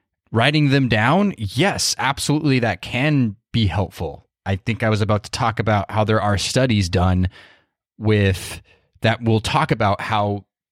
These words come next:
that is a beneficial practice to do, is actually write down what your goals are. However, I think that the way I teach this now is just a little bit different. Uh, still,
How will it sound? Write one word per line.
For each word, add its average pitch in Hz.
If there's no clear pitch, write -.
that 110
is 113
a 107
beneficial 104
practice 110
to 101
do, 87
is 87
actually 98
write 98
down 95
what 98
your 95
goals 90
are. 76
However, 117
I 135
think -
that 127
the 117
way 131
I 120
teach -
this 113
now 107
is 120
just -
a 214
little 139
bit 107
different. -
Uh, 113
still, 170